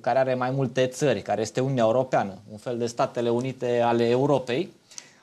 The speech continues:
în care tot mai mulți oameni, ca să-și rotunjească veniturile, pentru că au un nivel de trai destul de scăzut,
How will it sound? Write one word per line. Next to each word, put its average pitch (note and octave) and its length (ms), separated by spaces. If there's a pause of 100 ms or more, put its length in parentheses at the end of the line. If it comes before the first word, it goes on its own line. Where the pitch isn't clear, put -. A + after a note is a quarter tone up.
(120)
în G3+ 160
care A#3 280
tot B3+ 200
mai A3+ 140
mulți F#3+ 360
oameni, G3 360
ca F#3+ 140
să-și F3 440
rotunjească D3 920
veniturile, A#2+ 880
pentru B2+ 260
că B2+ 120
au B2+ 140
un B2+ 60
nivel B2 320
de A#2 120
trai A2+ 240
destul A2+ 360
de A2+ 100
scăzut, D#3 520